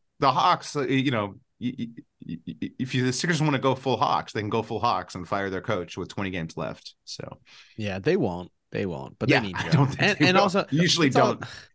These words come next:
Speaker 1: <laughs> If you're number three in the conference and you look pretty
Speaker 2: Yeah.
Speaker 1: good, you usually don't fire your coach. Just, you, you
Speaker 2: Yeah.
Speaker 1: know, not, nothing that's done.
Speaker 2: Yeah. We're, uh, well, unless you're the Celtics. Uh, but we still don't know what, what, uh,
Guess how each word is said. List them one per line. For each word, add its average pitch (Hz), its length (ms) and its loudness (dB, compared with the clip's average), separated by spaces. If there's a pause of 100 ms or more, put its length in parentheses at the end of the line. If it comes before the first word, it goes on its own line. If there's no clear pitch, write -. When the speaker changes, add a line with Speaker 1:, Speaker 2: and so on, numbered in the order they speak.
Speaker 1:
<laughs> - 0 -
If 151 400 2
you're 180 100 8
number 180 300 6
three 156 400 6
in 160 80 2
the 139 80 2
conference 139 560 0
and 110 120 2
you 107 120 2
look 127 160 0
pretty 131 160 0
Speaker 2:
Yeah. 104 60 -4
Speaker 1:
good, 131 200 2 (160)
you 147 120 6
usually 160 420 4
don't 127 200 4
fire 113 180 4
your 95 120 2
coach. 85 280 -4
Just, 110 120 -4
you, 170 100 -2
you 180 260 0
Speaker 2:
Yeah. 170 180 0
Speaker 1:
know, 131 160 0
not, 107 160 0
nothing 104 320 -6
that's 76 140 -10
done. 85 280 -8 (240)
Speaker 2:
Yeah. 104 300 -6 (360)
We're, 156 280 2
uh, 143 400 2
well, 160 240 2
unless 196 260 -2
you're 185 80 4
the 160 120 0
Celtics. - 600 -4 (560)
Uh, 90 360 -4 (680)
but 110 80 0
we 113 80 0
still 220 220 4
don't 175 140 4
know 117 100 2
what, 104 260 0
what, 113 220 0
uh, 98 440 0